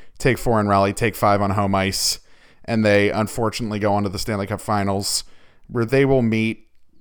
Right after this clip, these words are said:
uh, I'm gonna say the Sharks on this one. I, I think the Sharks, since they do have home ice, and this series is probably going to seven,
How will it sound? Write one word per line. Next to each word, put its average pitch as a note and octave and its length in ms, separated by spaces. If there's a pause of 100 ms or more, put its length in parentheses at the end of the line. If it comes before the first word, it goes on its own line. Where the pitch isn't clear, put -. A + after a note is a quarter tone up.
(340)
uh, A#2 400
I'm C3 120
gonna D#3 160
say C#3 160
the G#2 80
Sharks - 500
on F#2 140
this F#2+ 160
one. G2 180
I, G#2+ 240 (300)
I G#2+ 80
think C3 160
the B2 60
Sharks, - 720 (1080)
since - 300
they D3 100
do C#3+ 140
have C#3 220
home C3 200
ice, A#2+ 380
and G#2+ 140
this A#2 140
series B2+ 380
is A2 100
probably A#2+ 380
going A#2 240
to G#2+ 60
seven, A#2+ 460